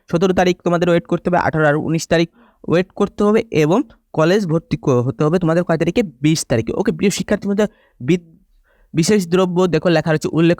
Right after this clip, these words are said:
দুই হাজার চব্বিশ পঁচিশ শিক্ষাবর্ষে একাদশ শ্রেণীতে। এই বিষয়টা কিন্তু তোমরা ভালোভাবে মনোযোগ সহকারে শুনবে, ঠিক আছে প্রিয় শিক্ষার্থী বন্ধুরা, কারণ তোমাদের জন্য সব থেকে বেশি গুরুত্বপূর্ণ এই বিষয়টি, যেখানে চব্বিশ পঁচিশ শিক্ষাবর্ষে একাদশ শ্রেণীতে ভর্তির নীতিমালা দুই হাজার চব্বিশ অনুসরণ পূর্বক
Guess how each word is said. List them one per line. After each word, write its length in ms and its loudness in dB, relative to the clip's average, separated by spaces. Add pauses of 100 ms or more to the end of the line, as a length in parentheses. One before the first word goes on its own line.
দুই 100 0
হাজার 180 0
চব্বিশ 240 -2
পঁচিশ 280 -2
শিক্ষাবর্ষে 380 -2 (120)
একাদশ 280 0 (120)
শ্রেণীতে। 400 0 (440)
এই 60 4 (100)
বিষয়টা 280 0
কিন্তু 280 -2
তোমরা 160 2 (100)
ভালোভাবে 360 2 (100)
মনোযোগ 260 0 (120)
সহকারে 280 2
শুনবে, 300 -4
ঠিক 140 0
আছে 80 -6
প্রিয় 260 0
শিক্ষার্থী 340 -4
বন্ধুরা, 220 0 (280)
কারণ 200 0
তোমাদের 280 0
জন্য 140 0
সব 280 -2
থেকে 200 -2
বেশি 200 -2
গুরুত্বপূর্ণ 400 -2 (220)
এই 120 4
বিষয়টি, 340 -2
যেখানে 260 -2
চব্বিশ 240 0
পঁচিশ 240 -2
শিক্ষাবর্ষে 380 -2 (120)
একাদশ 300 -2
শ্রেণীতে 360 2 (400)
ভর্তির 460 0 (540)
নীতিমালা 600 2
দুই 120 -2
হাজার 240 0
চব্বিশ 280 0 (140)
অনুসরণ 500 -2 (120)
পূর্বক 300 0